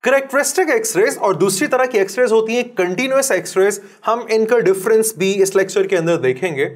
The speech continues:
लेकिन पहले आप जरा अंडरस्टैंड करिए कि ये सीरीज और बाद में इन सीरीज के अंदर जो फर्दर के अल्फा और के बीटा हैं वो किस तरह से बनती हैं। तो पहले हम बात कर लेते हैं के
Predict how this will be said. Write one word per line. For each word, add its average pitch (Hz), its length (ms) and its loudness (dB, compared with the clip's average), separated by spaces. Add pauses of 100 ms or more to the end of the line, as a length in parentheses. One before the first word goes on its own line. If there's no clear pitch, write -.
(500)
लेकिन 247 180 -4
पहले 240 380 0
आप 202 240 2
जरा 214 160 2
अंडरस्टैंड 180 580 -2
करिए 147 320 0 (400)
कि 269 100 -12
ये 320 60 -2
सीरीज 208 800 -4 (1400)
और 233 140 2
बाद 196 340 0
में 214 140 4
इन 226 120 2
सीरीज 214 360 -4
के 233 100 -2
अंदर 185 380 0
जो 196 140 0
फर्दर 175 480 0 (340)
के 190 140 4
अल्फा 165 320 0
और 202 100 2
के 180 220 -2
बीटा 160 360 -2
हैं 170 140 0
वो 175 160 -2
किस 165 200 -8
तरह 131 180 2
से 131 140 -8
बनती 117 240 -10
हैं। 185 100 -6
तो 262 60 0
पहले 277 300 0
हम 254 140 0
बात 165 280 0
कर 190 120 2
लेते 190 220 0
हैं 220 160 -2
के 170 260 -2